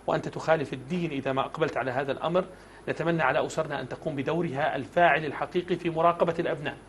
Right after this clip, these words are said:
في، ربما، من شتى الأعمار. لا بد أن نراقب حتى اتصالاتهم الإلكترونية.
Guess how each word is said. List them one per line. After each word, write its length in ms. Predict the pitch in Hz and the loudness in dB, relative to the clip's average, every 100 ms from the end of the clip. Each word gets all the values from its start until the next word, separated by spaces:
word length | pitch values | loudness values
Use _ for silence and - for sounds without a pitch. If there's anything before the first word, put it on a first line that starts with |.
| - - - | -20 -20 -12
في، 380 | - 151 151 - | -6 -4 -6 -6
ربما، 440 | 151 151 160 156 - - - | -6 0 2 0 -4 -12 -8
من 100 | 147 | -4
شتى 300 | - 214 180 | 2 4 4
الأعمار. 420 | 139 123 123 104 - - - | 2 0 0 -4 -8 -18 -6
لا 120 | 147 151 | 0 2
بد 200 | 175 160 | 4 2
أن 160 | 143 | 2
نراقب 300 | 139 147 147 | 0 -2 -4
حتى 300 | - 202 160 | -2 0 0
اتصالاتهم 600 | 143 147 - 147 139 123 | -4 -6 -2 -2 -2 -4
الإلكترونية. 640 | 131 127 - 139 139 147 | -4 -4 -4 -4 -4 -2